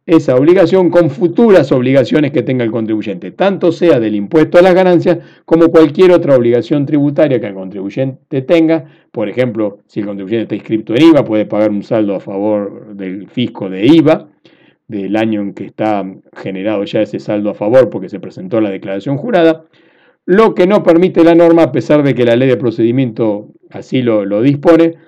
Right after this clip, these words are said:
es compensar con las deudas de seguridad social, es decir, los aportes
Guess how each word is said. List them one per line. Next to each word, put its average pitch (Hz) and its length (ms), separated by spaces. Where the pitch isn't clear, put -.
es 165 160
compensar 170 640
con 147 180
las 131 140
deudas 127 380
de 107 120
seguridad 107 520
social, 175 560
es 95 80
decir, 110 240
los 101 160
aportes 107 460